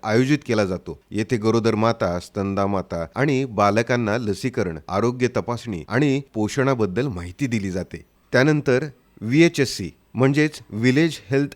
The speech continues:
अँड सॅनिटेशन कमिटी, म्हणजे ग्राम आरोग्य आणि स्वच्छता समिती. गाव पातळीवरती आरोग्य, स्वच्छता आणि पोषक आहाराबद्दल नियोजन करण्यासाठी ही समिती काम करते.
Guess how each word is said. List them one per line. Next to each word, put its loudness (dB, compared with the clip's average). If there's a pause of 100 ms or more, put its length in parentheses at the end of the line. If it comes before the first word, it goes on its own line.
अँड 0
सॅनिटेशन 2
कमिटी, 0 (160)
म्हणजे 0
ग्राम 4 (120)
आरोग्य 4 (200)
आणि 4
स्वच्छता -2
समिती. -4 (240)
गाव 4
पातळीवरती 0 (100)
आरोग्य, 0
स्वच्छता -6
आणि -4
पोषक 0 (120)
आहाराबद्दल 2 (160)
नियोजन 4
करण्यासाठी 0
ही -2
समिती 0
काम -2
करते. -6